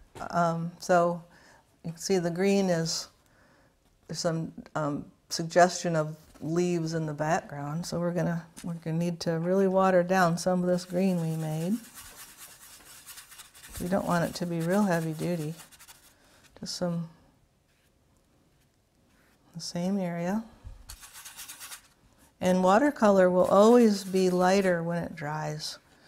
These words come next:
So don't be too afraid if you get, um, kind of a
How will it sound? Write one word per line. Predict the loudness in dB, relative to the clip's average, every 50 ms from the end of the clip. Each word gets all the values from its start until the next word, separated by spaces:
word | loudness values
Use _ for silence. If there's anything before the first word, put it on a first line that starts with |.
| -20 -20 _
So | -6 -2 0
don't | 4 4 4 4 4 4
be | 2 2
too | 2 2 4 2
afraid | 2 2 2 4 4 6 6 4 4 2
if | 0 -2 -2 -2 -2 -2
you | -4 -4 -2
get, | 2 4 4 4 4 2 -4 -6 -4
um, | -4 -2 -2 -4 -6
kind | -6 -4 0 2 2
of | 2 2 2
a | 0 -2 -4 -6 -8 -8 -8 -6 -6 -6